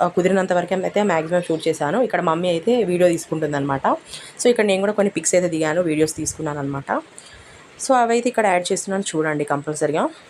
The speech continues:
So, నెక్స్ట్ అయితే, ఆ, so, మేము ఇలా ఫొటోస్, వీడియోస్ తీసుకుంటూ, నేను మనకి వ్లాగ్ షూట్ చేస్తూ మేమైతే చూసుకుంటూ వెళ్ళిపోతున్నాం guys.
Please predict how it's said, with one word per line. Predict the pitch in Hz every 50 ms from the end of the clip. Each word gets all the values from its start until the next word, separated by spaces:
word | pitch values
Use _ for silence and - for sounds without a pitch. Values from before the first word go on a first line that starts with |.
| - - - - - - - - - - - - - - -
So, | 262 254
నెక్స్ట్ | 247 220 208 - -
అయితే, | 254 247 233 233 302 320 311 285 254 262 - - - - - - - - - -
ఆ, | - - 196 196 202 202 -
so, | 247
మేము | 240 240 233
ఇలా | 233 233 233 226 220 214 208 - -
ఫొటోస్, | 233 220 214 226 214
వీడియోస్ | 214 214 208 214 208 -
తీసుకుంటూ, | - 214 202 - - 220 208 208 202 233 240 240 233
నేను | 214 202 196 196 190
మనకి | 190 196 185 190 185 185 190 - 202
వ్లాగ్ | 185 185 180 185 185
షూట్ | - - 196 190 - 196
చేస్తూ | 180 180 180 - 220
మేమైతే | 208 196 190 185 185 214 208 -
చూసుకుంటూ | 202 190 - - 190 196 202
వెళ్ళిపోతున్నాం | 202 170 170 165 175 180 175 180 170 165 156 156
guys. | 156 175 247 -